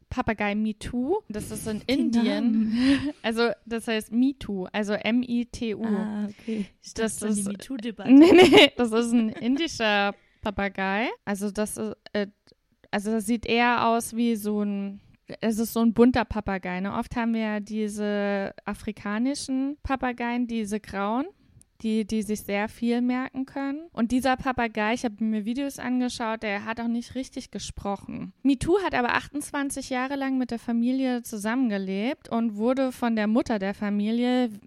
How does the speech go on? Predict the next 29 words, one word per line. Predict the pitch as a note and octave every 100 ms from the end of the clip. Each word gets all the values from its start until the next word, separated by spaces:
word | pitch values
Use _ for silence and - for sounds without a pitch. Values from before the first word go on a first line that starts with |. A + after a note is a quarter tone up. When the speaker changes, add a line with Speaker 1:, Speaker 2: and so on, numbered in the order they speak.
| - -
Speaker 1:
so | A3 G#3
wie | A#3+
so | A3+ A3+
ein | A3 A3
Kind | - B3+ B3+
betüttelt. | A3 - A#3 - F3+ - - -
Und | - A3 A3+ G#3+
der | A3+
Familienvater | G#3+ A3 A3+ C4 D4 - C#4+ C#4+ C#4+
ist | C4+
eines | - A3 A#3
Tages | - A3+ G#3+
nach | G#3+ G3+
Hause | A3+ A#3+ C#4 B3
gekommen | G#3 - G#3+ G3 G3+ A3+ C4
und | A3 A3
hat | A3+ G#3+
am | G#3 G3+ G3+
Türeingang | - C4 B3 A#3 G#3 G3 G3+ G3+
den | G#3 G#3
toten | - A3+ A3 G#3
Hund | A#3 C4
von | - G3 F#3+ G3
sich | F#3+ G3
gefunden. | - F#3+ G3 F#3+ G3 - A#3+
Der | B3+
hieß | G#3 G3 F#3+ - - _
Dubby. | F3 F#3 F#3+ G3+ F#3+ A3 F#4+ - _ _
Und | A3+ A3 A3 G#3+ G#3+ G#3+ G#3+ -